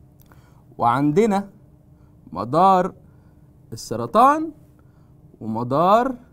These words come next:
الجدي. لما نيجي نبص على الشكل اللي قدامنا ده، هنلاقي إن أشعة الشمس بتسقط على سطح الأرض بالشكل اللي الأرض فيه في الفضاء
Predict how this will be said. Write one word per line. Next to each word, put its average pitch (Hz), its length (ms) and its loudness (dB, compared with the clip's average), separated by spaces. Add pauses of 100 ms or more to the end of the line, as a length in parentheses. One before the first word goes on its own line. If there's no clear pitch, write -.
(1120)
الجدي. 240 500 -2 (1600)
لما 139 220 -2
نيجي 320 140 -2 (120)
نبص 277 300 0
على - 220 4
الشكل 208 360 -4
اللي 147 140 0
قدامنا 190 420 0
ده، 226 260 0 (640)
هنلاقي 226 720 -2 (760)
إن 151 180 -2
أشعة 156 600 -2
الشمس 233 560 -2 (100)
بتسقط 165 640 0
على 123 320 0
سطح 220 420 0
الأرض 147 480 0
بالشكل 147 760 -2
اللي 127 200 -4
الأرض 185 460 4
فيه 226 180 -6
في - 80 -10
الفضاء 170 600 4